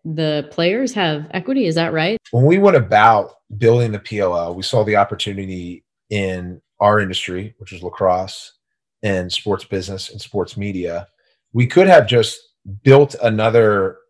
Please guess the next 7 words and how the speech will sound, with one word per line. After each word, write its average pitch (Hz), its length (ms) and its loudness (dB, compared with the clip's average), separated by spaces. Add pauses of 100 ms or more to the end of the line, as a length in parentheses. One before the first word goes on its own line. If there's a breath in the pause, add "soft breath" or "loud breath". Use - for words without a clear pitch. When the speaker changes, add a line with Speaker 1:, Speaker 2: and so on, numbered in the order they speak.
(320)
Speaker 2:
mousetrap, 107 680 -2
another 107 300 0
version 104 400 -2
of 90 140 -6
what's 92 400 -6
out 92 180 -6
there. 160 300 0